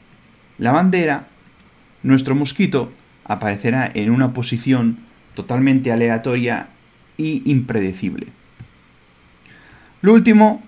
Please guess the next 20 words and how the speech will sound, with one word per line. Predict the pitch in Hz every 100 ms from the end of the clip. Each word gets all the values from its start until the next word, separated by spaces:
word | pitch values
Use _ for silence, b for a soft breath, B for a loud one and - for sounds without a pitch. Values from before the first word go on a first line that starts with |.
| -
hay | 147
que | 135
inicializar | 147 135 131 117 117
la | 110
apariencia. | 95 95 98 101 90 92 - - b b b b b b _ _ _
No | 110 117
es | 113 -
correcto | 127 135 135 139 143
que | 123
nuestro | 113 -
mosquito | 101 95 - 151 139 139
empiece | 117 98 110 120
el |
videojuego | 117 117 117 139 135 143
con | 98
la |
apariencia | 98 95 98 107 131
de | 104
mosquito | 92 - 117 95
aplastado. | 90 90 - 156 82